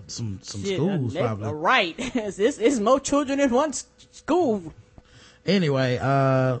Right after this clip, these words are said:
Speaker 1: she getting that divorce, man. So keep on knocking, knocking,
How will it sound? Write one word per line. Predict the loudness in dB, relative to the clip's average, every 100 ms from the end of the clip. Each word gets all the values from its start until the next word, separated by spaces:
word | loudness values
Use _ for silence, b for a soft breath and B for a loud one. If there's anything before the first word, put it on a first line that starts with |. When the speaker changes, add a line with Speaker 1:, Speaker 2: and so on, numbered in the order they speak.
| -8
Speaker 1:
she | -10 -4
getting | 2 2
that | 2 -2
divorce, | -4 -2 -2 -4
man. | -4 -4 -4 -6 -10
So | -14 -8 -6 -6 -8 -18
keep | -14 -6
on | -4 -2
knocking, | -2 -4 -8 -12 -14 _ _ _ -10
knocking, | -8 -8 -10 -14